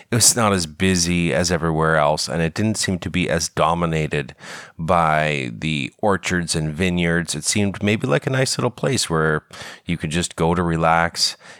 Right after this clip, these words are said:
It wasn't as touristy, didn't have as many people as some of the towns further south. Keep in mind that all these towns are following Osoyoos Lake, which really seems like more of a river, basically,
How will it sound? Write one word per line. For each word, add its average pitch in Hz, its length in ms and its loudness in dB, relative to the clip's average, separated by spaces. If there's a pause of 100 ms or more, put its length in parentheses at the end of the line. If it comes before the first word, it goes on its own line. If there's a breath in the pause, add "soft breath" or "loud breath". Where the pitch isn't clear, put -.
It 90 80 0
wasn't 92 420 0
as 87 180 0
touristy, 104 1000 2
didn't 92 240 0
have 90 200 2
as 87 160 0
many 85 240 2
people 107 580 0
as 82 320 4
some 90 220 2
of 82 60 2
the 78 60 -2
towns 80 360 -2
further 76 320 -2
south. 82 500 0 (640 loud breath)
Keep 147 200 0
in 190 120 4
mind 113 380 4
that 82 160 2
all 123 340 2
these 113 380 0
towns 78 760 0
are 98 140 4
following 85 880 0 (400 loud breath)
Osoyoos 104 720 2
Lake, 92 340 2
which - 300 0 (320)
really 233 340 2
seems 156 320 2
like 104 200 -2
more 120 280 4
of 101 100 0
a 80 80 4
river, 76 640 0
basically, 73 680 -4